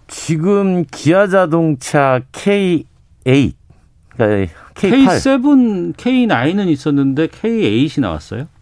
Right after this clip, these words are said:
Speaker 1: 네, 원래 이제 기아 자동차가 그 세단의 차명을 보면
Speaker 2: 예.
Speaker 1: 가장 작은 차가
Speaker 2: K-,
Speaker 1: 삼.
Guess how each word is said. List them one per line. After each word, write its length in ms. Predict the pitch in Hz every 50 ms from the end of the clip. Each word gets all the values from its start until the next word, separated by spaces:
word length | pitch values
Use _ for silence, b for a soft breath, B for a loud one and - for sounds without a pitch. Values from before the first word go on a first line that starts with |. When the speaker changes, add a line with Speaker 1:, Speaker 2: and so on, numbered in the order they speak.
| _ _ -
Speaker 1:
네, 300 | 123 131 127 113 104 95
원래 240 | 87 87 107 135 156
이제 120 | 147 156
기아 200 | 147 - 143 151
자동차가 720 | 156 165 151 156 135 - 143 135 135 131 123 120 110 101 - - _
그 220 | - 113 107 101
세단의 720 | - - 175 175 151 160 147 139 131 123 117 113 113 107
차명을 400 | - - - 165 151 143 135 123
보면 400 | - 95 80 87 101 95 71 60 - -
Speaker 2:
예. 220 | 113 101 82 71 - - _ -
Speaker 1:
가장 320 | - 101 101 143 151 156
작은 340 | 127 - 85 98 104 127 127
차가 480 | 123 - 120 110 95 104 98 92 85 - _
Speaker 2:
K-, 180 | - - 170 165
Speaker 1:
삼. 280 | 156 185 131 78 60